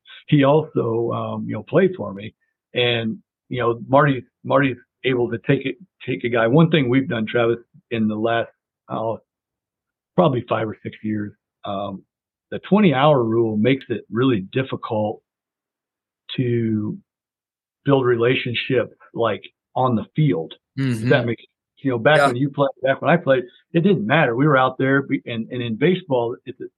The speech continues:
Speaker 1: the twenty hour rule is a silly rule. Um, you know, it might work for a lot of sports, but it shouldn't be a cookie cutter because our sport doesn't have a clock. And my guys are begging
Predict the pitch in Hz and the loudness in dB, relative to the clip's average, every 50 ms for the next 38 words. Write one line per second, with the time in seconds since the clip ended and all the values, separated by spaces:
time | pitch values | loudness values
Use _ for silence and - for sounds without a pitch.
0 | _ - 123 - - - 165 147 135 131 135 135 127 123 120 117 113 110 - _ | _ -20 -18 -12 -4 -2 0 0 2 2 0 0 0 -2 -2 -4 -6 -8 -12 _
1 | _ _ - - - 117 110 104 107 156 180 147 113 107 107 - _ _ _ _ | _ _ -4 -4 -4 -4 -4 -4 0 0 0 0 -2 -6 -12 -16 _ _ _ _
2 | _ _ _ _ _ - - 62 64 60 60 58 58 57 104 104 - _ _ _ | _ _ _ _ _ -12 -8 -6 -6 -6 -6 -6 -8 -10 -12 -14 -18 _ _ _
3 | - 123 117 123 123 143 151 147 139 127 131 139 147 143 - - 131 127 123 120 | -6 -4 -2 2 4 4 4 4 2 2 2 2 2 0 0 -2 -2 0 0 -2
4 | 120 - 110 110 123 160 170 147 - - _ 123 117 113 117 120 _ _ - 120 | -2 -2 -2 2 4 4 4 2 0 -4 _ -6 -4 -4 -6 -6 _ _ -4 -4
5 | 113 110 110 - _ - 120 - _ _ _ _ - - 170 156 143 131 123 135 | -4 -4 -4 -8 _ -12 -12 -12 _ _ _ _ -2 0 0 2 2 2 2 2
6 | 131 117 - - - 170 165 165 139 - - - 113 107 110 113 110 117 107 - | 2 2 0 -2 -2 -2 -2 -2 -4 -6 -6 -8 -8 -6 -6 -6 -6 -8 -8 -4
7 | - 120 113 113 - _ _ _ _ _ _ _ - 139 151 156 147 135 131 - | -4 -4 -4 -6 -8 _ _ _ _ _ _ _ -2 2 4 4 4 2 -2 -6
8 | _ _ 147 143 135 135 123 127 117 120 117 107 107 120 110 92 95 _ - - | _ _ -2 -2 0 0 0 0 0 -2 -4 -4 -4 -4 -4 -4 -8 _ -4 -2
9 | 170 156 123 107 - _ _ _ _ _ _ _ _ - 123 120 117 110 113 - | 0 0 0 -2 -6 _ _ _ _ _ _ _ _ -4 -2 -2 0 -2 -4 -6
10 | - _ _ - 120 127 143 175 170 135 127 120 120 113 104 101 98 101 - - | -8 _ _ -4 0 2 4 4 4 2 0 0 0 -2 -2 -6 -10 -4 -2 0
11 | 135 131 127 120 123 113 113 110 | 0 0 0 0 0 -2 -2 -4